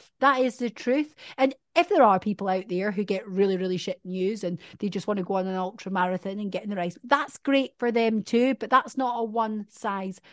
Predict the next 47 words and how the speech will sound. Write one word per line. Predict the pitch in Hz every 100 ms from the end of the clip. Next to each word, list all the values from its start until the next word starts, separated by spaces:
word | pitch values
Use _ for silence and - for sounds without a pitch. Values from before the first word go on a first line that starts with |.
| _
fits | 208 180 - - -
all. | 208 202 220 214 - -
Like, | 226 220 -
it | 254 -
is | 277 254 233 233
normal | 196 214 240 269 220 185
to | 175 196
feel | 220 190 170 - -
anger, | 220 240 220 208 202 196 185 - _
resentment, | 214 196 175 240 220 214 220 196 196 196 - _ - 151
jealousy, | 233 220 208 202 - 208 202 196 - -
pain. | 233 214 208 196 185 - -
You | 254
know, | 233 214 214 -
of | -
course, | - 277 254 -
we | 220
don't | 233
want | 226 196
to | 196
live | 196 240 226
in | - 214 214
those | 196 196 -
states. | - 254 254 226 196
We | 202
then | 214 202
want | 202 202 208
to | 208
try | - 202
and | 196 190
internalize | 185 226 240 240 226 214
some | 226 202
of |
those | 190 190
emotions | 196 202 247 226 302 226 226
and | 208
make | 202 -
sure | 233 208 190
we | 185 202
can | 214
improve | 190 175 233 226
on | 214 190
them | 185
for | 180 180
the | 175
future. | - 247 - - 185
But | 214 208